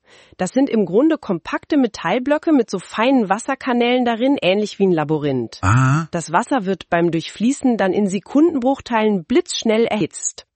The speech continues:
Speaker 2: Okay, also eigentlich wie so eine Art Durchlauferhitzer für Kaffee?
Speaker 1: Exakt.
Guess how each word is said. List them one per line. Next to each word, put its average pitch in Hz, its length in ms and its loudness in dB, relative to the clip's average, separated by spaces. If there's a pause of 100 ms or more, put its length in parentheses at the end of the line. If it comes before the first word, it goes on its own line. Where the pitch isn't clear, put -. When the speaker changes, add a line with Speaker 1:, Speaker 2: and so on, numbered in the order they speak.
(120)
Speaker 2:
Okay, 95 400 2 (120)
also 90 260 0 (180)
eigentlich 156 560 0
wie 101 200 0
so 131 100 4
eine 127 160 4
Art 110 180 2 (180)
Durchlauferhitzer 107 920 2
für - 160 -4
Kaffee? 165 560 -2
Speaker 1:
Exakt. - 480 -12